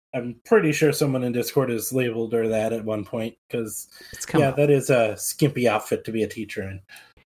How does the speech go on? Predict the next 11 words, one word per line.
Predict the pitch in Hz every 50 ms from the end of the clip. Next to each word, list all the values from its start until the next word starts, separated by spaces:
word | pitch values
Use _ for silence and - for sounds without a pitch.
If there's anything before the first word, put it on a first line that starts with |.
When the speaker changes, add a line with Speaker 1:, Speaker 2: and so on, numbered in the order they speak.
| _
Speaker 2:
Yeah. | - 127 107 73 - -
Speaker 1:
Then | 139 135
again, | 131 120 131 117 -
Speaker 2:
Well | - - _ _ -
Speaker 1:
ask | - - - - -
Manuela, | 151 135 117 117 127 131 127 113 107 107
that's | 113 117 117 - - - - -
not | 127 120 - - -
skimpy | - - 120 - - - 117
enough. | 110 120 120 101 - - - - - - - - - 117 95 - - - - - - - - - - - - -
Speaker 2:
<laughs> | 180 139